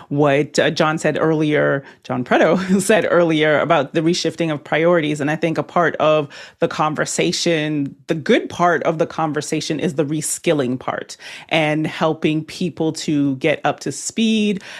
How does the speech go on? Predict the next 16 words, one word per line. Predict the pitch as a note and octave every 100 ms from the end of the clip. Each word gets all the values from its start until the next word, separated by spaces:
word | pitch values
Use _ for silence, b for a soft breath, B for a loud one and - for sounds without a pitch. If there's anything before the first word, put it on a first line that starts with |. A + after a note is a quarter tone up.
| B
helping | D#3 C#3+ D#3+
people | D3+ E3 D#3+
to | - -
understand. | D3+ D#3 - F#3 F3+ F#3+ F#3+ F#3+ G3 B -
And | D#3 D3+ -
even, | F3+ F#3 F3+ D#3
uh, | -
as | - D3 C#3+ D#3 F#3
Alex | D#3 D#3 -
mentioned, | D#3+ D3 E3+ D#3 D3
e-, | - E3 D#3+
even | E3+ D#3+ D#3+
with |
the | D3+ D#3
educational | C#3+ - F#3 G3+ F3+ D#3
system, | - D#3 - D3+